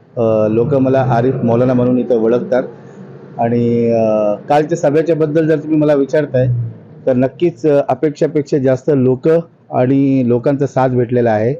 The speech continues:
आज मोरबा नव्हे, तर जवळपास श्रीवर्धन, म्हसला, महाड आणि अलिबाग, मुरुड या इथली लोक आणि संख्याने लोक, मुस्लिम समाज जो आहे,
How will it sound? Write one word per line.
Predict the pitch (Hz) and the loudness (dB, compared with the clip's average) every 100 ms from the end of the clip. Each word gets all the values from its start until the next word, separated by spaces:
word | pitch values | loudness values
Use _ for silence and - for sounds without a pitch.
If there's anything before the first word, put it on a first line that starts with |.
| - - _ _ _ _ - | -10 -20 _ _ _ _ -2
आज | 120 143 135 | 2 2 2
मोरबा | 127 135 139 | 2 2 2
नव्हे, | 156 143 156 | 2 2 0
तर | 156 160 156 151 | 0 0 2 2
जवळपास | 131 139 143 147 - | 2 0 0 -2 0
श्रीवर्धन, | 135 139 143 143 147 | 0 2 2 2 2
म्हसला, | 139 113 110 135 139 139 | 2 0 -2 0 2 2
महाड | 131 117 131 135 135 143 _ - _ - | 2 2 2 2 0 -2 _ -20 _ -6
आणि | 123 135 139 135 | -2 0 2 2
अलिबाग, | 131 127 127 135 131 135 131 | 2 0 0 0 2 0 0
मुरुड | 120 127 139 131 - - - | 0 2 2 0 -6 -18 -4
या | 120 139 | 0 2
इथली | 143 135 139 | 0 0 0
लोक | 131 135 147 147 _ _ _ - | 0 0 -2 -2 _ _ _ -2
आणि | 139 160 160 147 | 0 2 0 -2
संख्याने | - 165 175 190 180 | -2 -2 0 0 2
लोक, | 160 160 | 0 0
मुस्लिम | 143 143 170 165 | 0 0 0 0
समाज | - 147 151 | -2 0 0
जो | 139 | 2
आहे, | 127 117 | 2 2